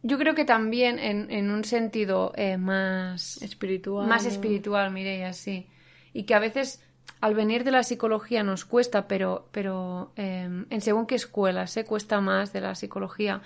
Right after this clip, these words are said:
Speaker 2: Mm.
Speaker 1: Y en, en otras mucho menos. Y de, de hecho, es parte de, de, del, del valor añadido que puede tener ese, ese
Speaker 2: Claro.
Speaker 1: terapeuta o psicólogo, es el hecho de, de, de soltar lastre, de dejar ir, ¿no? De saber, de confiar en el porvenir,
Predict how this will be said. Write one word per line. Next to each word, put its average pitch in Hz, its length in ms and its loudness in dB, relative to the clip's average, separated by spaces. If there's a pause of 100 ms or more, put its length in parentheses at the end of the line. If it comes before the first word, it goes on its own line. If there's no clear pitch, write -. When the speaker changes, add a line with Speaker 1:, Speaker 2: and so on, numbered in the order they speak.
Speaker 2:
Mm. 202 200 -4
Speaker 1:
Y 226 60 0
en, 214 200 -2
en 226 140 0
otras 233 280 -2
mucho 233 440 4
menos. 214 320 -2
Y 202 60 0
de, 196 140 -4
de 208 160 0
hecho, 214 300 0 (300)
es 214 180 -2
parte 226 640 6
de, 196 500 0
de, 190 540 -4
del, 196 400 -4
del 208 240 2
valor 214 240 8
añadido 208 640 2
que 202 100 -4
puede 208 200 -2
tener 214 180 -2
ese, 196 340 -4
ese 208 180 -8
Speaker 2:
Claro. 196 280 0
Speaker 1:
terapeuta 202 300 0
o 190 40 -8
psicólogo, 208 560 -2 (380)
es 220 140 -2
el 262 100 4
hecho 233 320 2
de, 202 500 2
de, 185 720 -4 (460)
de 214 160 -4
soltar 202 460 2
lastre, 202 460 2
de 202 140 -4
dejar 196 420 0
ir, 208 240 -2
¿no? 233 200 -2
De 202 180 -2
saber, 202 480 2 (380)
de 214 120 4
confiar 214 420 4
en 233 120 0
el 196 140 -2
porvenir, - 580 -6